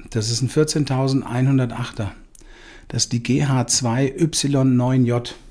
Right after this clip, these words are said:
Tja. Aber mit diesen Vorzeichen hier überall wüsste ich ehrlich gesagt gar nicht, wann ich den kaufen sollte. Ich rechne damit, dass wir immer mal wieder so eine Gegenbewegung bekommen, weil so einfach gibt er nicht auf, der Markt. Das glaube ich nicht.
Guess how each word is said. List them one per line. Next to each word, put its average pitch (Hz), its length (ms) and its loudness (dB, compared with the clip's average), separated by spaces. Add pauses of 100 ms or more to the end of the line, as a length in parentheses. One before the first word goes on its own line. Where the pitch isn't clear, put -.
(300)
Tja. 127 220 -4 (1000)
Aber 135 540 0 (360)
mit 139 280 0
diesen 220 360 4
Vorzeichen 180 720 0
hier 117 180 -2
überall 107 640 -4 (600)
wüsste 147 380 -4
ich 143 80 -4
ehrlich 139 220 -2
gesagt 143 260 -6
gar 131 140 -2
nicht, 135 160 0
wann 123 120 0
ich 127 80 -4
den 120 140 -2
kaufen 120 300 -4
sollte. 98 340 -6 (840)
Ich 120 140 -2
rechne 180 300 2
damit, 175 340 0
dass 135 160 -4
wir 131 80 0
immer 190 240 0
mal 180 160 0
wieder 160 180 2
so 147 120 0
eine 131 160 2
Gegenbewegung 139 720 0
bekommen, 107 340 -8
weil 107 100 -4
so 156 140 -2
einfach 147 400 -4
gibt - 180 -4
er 101 100 -6
nicht 151 200 -2
auf, 95 240 -10
der 107 100 -8
Markt. 92 400 -10
Das - 100 -10
glaube 127 240 -6
ich - 140 -10
nicht. - 280 -12